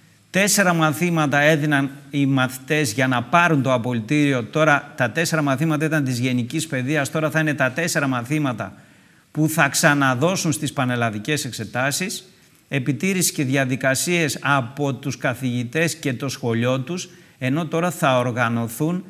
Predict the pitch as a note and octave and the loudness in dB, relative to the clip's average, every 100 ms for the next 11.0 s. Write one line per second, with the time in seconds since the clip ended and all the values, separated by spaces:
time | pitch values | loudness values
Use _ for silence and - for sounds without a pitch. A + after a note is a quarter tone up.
0 | - - - D3 C3+ B2+ C#3 F3 F3+ C#3+ | -20 -6 -2 0 2 0 0 0 0 -2
1 | B2+ - - - B2+ A#2 A#2+ B2 B2+ D#3+ | -4 -6 -8 -4 -2 0 0 0 0 -2
2 | F3+ - - _ C3 B2 C3 A#2+ D#3+ F3+ | -6 -14 -20 _ -8 0 0 2 2 2
3 | E3 A#2+ A2+ C3 B2+ B2+ B2+ B2+ F3 - | 2 0 -2 0 0 0 -2 -2 -4 -8
4 | - - _ - C#3 C#3 D#3+ D#3+ D#3 D3 | -20 -20 _ -2 -2 0 2 2 2 -2
5 | B2+ E3 F3 E3 E3 E3 F3 D#3 - D#3+ | 0 -2 0 0 0 2 2 0 -4 2
6 | E3 D#3 D#3+ C#3+ C3 A#2+ A#2+ E3+ F3 - | 2 2 -2 0 0 -4 -4 -4 -4 -10
7 | - _ - C#3+ D3 E3+ E3 E3+ - C3 | -20 _ -2 0 2 0 2 -2 -2 -6
8 | - E3+ D#3+ - - C3+ D#3 C#3 B2+ C3 | 0 0 0 -2 0 2 2 2 0 0
9 | A#2+ B2 C3+ A2+ - B2 B2+ C#3+ G3 - | 0 -2 0 -2 -2 -2 0 -2 -4 -14
10 | - _ _ _ _ - C3 C3 C3 C3 | -20 _ _ _ _ -6 -2 2 2 2